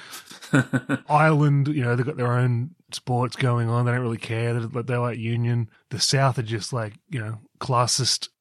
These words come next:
Speaker 2: They find rugby league to be for, uh, simpletons. Everyone's into soccer. Down south, the working class, there's plenty of them, but they're into soccer. It's like, it's almost impossible to get a foothold.
Speaker 1: Yeah, it's hard, but it's made harder when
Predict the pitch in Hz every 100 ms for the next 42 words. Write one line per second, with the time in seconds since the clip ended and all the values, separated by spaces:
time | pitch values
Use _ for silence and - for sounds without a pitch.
0 | _ 120 113 113 - 127 117 117 113 113
1 | 113 107 113 110 110 110 - _ 120 113
2 | 113 110 98 143 123 120 120 117 120 -
3 | _ - 156 139 127 123 117 107 - 123
4 | - 120 117 170 - - 139 127 139 120
5 | 117 113 123 131 110 123 110 120 - 123
6 | 113 113 113 123 117 113 107 - 117 107
7 | 120 117 127 120 - _ - 131 180 185
8 | 151 123 - 135 165 110 - _ - 113
9 | 117 117 _ - 113 - 143 165 - -
10 | _ _ - 165 135 143 131 - 135 127
11 | 98 82 117 107 - _ - 131 131 127
12 | 139 123 120 104 104 101 101 92 92